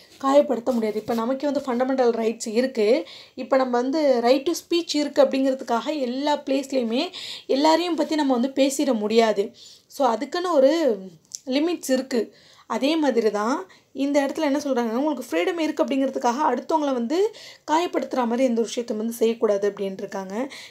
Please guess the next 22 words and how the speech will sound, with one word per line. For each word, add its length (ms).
நெக்ஸ்ட் 280
அதே 160
மாதிரி 200
ஒரு 280
பர்டிகுலர் 560
சொசைட்டியோ 600
இல்லை 180
குரூப்பையே 520
வந்து 240
என்ன 120
பண்ணக்கூடாது, 540
அவங்கள 240
வந்து 240
தாக்குற 440
மாதிரியான 360
எந்த 120
ஒரு 100
விஷயங்களும் 340
வந்து 180
செய்யக்கூடாது. 420
சிக்ஸ்த் 440
ஒன், 200